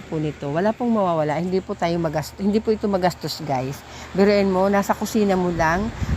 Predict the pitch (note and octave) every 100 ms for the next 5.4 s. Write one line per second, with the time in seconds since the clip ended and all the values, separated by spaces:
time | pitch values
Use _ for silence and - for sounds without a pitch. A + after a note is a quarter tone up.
0 | - F3+ F3+ E3 D#3+ D#3 D#3+ - - -
1 | - D#3 E3 D#3 F3 E3 F3 E3+ D#3+ D#3+
2 | D3 D3+ D3 D#3 D3 D3+ D3+ - - -
3 | - C#3+ C3+ C#3+ D3+ D#3 D#3+ F#3 E3+ G3
4 | G#3 G3+ F3 D3+ C#3+ - - - D#3+ E3
5 | D#3 D#3 D3+ D#3+